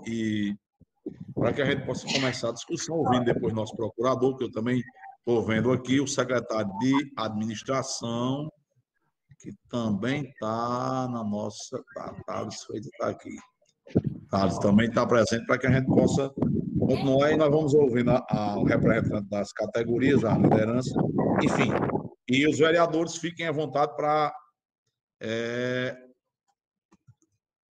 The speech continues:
fazer suas colocações e, e usarem da palavra na hora que desejarem. Então, sendo assim, eu, eu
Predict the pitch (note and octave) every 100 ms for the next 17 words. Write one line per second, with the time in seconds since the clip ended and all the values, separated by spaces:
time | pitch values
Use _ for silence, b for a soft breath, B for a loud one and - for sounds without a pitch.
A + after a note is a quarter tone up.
0 | _ _ _ _ _ _ - D3+ C#3+ D3+
1 | C#3+ D#3 C#3 C#3 C#3 C#3+ F3+ F3 D#3 E3
2 | G3 D#3+ F#3+ F#3+ - C#3+ C#3+ C#3+ D#3 D#3
3 | D3+ C#3 C3 C3+ C#3 C3+ C#3 B2 C3 C3+
4 | C3+ C3 C3 C3 C3+ C3+ D3 _ - C3
5 | D3 G2+ E2+ - C3 D3+ b b b _
6 | - C#3 D3 C#3+ D#3 D#3+ D#3 B2+ B2 A#2+
7 | A2+